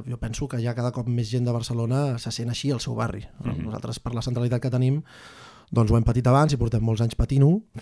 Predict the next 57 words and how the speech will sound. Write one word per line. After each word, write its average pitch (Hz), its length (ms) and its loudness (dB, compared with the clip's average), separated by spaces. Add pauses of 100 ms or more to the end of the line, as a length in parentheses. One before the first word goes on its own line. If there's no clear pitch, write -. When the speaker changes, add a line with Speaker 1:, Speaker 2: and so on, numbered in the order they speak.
(360)
Speaker 1:
però 117 160 4
malauradament 117 640 6
el 123 160 -2
que 120 80 0
passa 123 240 2
al 110 80 2
Gòtic 120 320 -2
està - 160 -4
passant 110 240 0
a 117 80 2
la 113 80 0
resta 113 200 -4
de 123 40 -2
la 120 80 -4
ciutat. 131 560 -6
Speaker 2:
El 92 140 -4
Speaker 1:
I - 20 0
Speaker 2:
Gòtic 90 300 -2
té - 40 -2
com 98 140 0
aquesta 92 240 -2
cosa 92 240 -2
d'haver 87 160 0
estat 90 240 -4
el 85 80 -4
primer, 80 340 -6
no? 101 180 -6
O 90 40 -4
de 147 100 4
ser 127 140 8
Speaker 1:
Mhm. - 80 4
Speaker 2:
un 90 80 0
lloc 85 140 -2
especialment 85 500 -6
simbòlic. 71 480 -8 (640)
Speaker 1:
Sen-, 120 320 -2 (240)
al 139 60 -8
final 120 240 0
és 120 80 2
el 123 100 2
centre 127 240 4
històric 120 320 4
de 120 80 6
la 123 80 6
ciutat 143 640 10
i 123 160 6
és, 113 240 2
ha 113 240 -6
estat 117 320 -4
el, 101 160 -4
el 107 160 -8
camp 110 320 -4
de, 113 160 -2 (240)
d'experiments 117 760 0
de, 120 160 8 (760)
de 117 160 2
tot 117 160 2